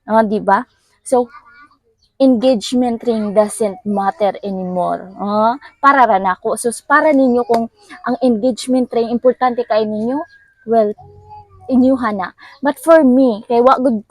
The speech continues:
wa gud ko ni agi engagement, engagement ring. Dito ra mi og, dito ra mi anak-anak,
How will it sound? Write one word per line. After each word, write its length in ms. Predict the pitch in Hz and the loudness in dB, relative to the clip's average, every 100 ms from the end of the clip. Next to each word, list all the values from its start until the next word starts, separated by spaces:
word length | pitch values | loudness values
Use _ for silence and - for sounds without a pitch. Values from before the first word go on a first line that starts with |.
| - | -2
wa 160 | 269 285 | -2 0
gud 240 | 269 294 | -2 -2
ko 160 | 285 285 | 0 -2
ni 80 | 269 | 0
agi 320 | 240 220 - 269 | -2 -2 -4 -2
engagement, 640 | 240 214 247 - 240 233 262 | 0 0 -2 -2 -8 -6 -4
engagement 720 | 233 202 240 - 214 233 220 - | -4 -2 -4 -4 -6 -6 -6 -4
ring. 320 | 214 190 208 _ _ _ - - | -2 -2 -8 _ _ _ -20 -6
Dito 320 | 220 311 311 | -2 0 2
ra 160 | 277 254 | 2 2
mi 160 | 247 | 2
og, 320 | 247 233 190 - _ _ _ _ _ _ - | 2 0 -4 -12 _ _ _ _ _ _ -4
dito 240 | - 311 | 2 4
ra 80 | 262 | 6
mi 160 | 247 196 | 2 -2
anak-anak, 880 | - 240 233 - 277 285 285 277 262 | -2 -2 -2 0 2 2 0 -2 -6